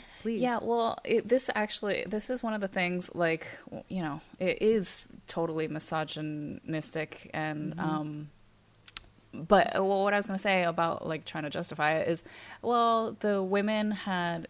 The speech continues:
Speaker 2: and, you know, every time they make a new Bond movie, the women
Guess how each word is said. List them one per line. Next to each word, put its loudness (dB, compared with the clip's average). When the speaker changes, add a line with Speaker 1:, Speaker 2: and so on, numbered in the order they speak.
Speaker 2:
and, 0
you 0
know, 0
every -2
time -4
they -4
make -4
a -4
new -2
Bond -4
movie, -4
the -2
women 0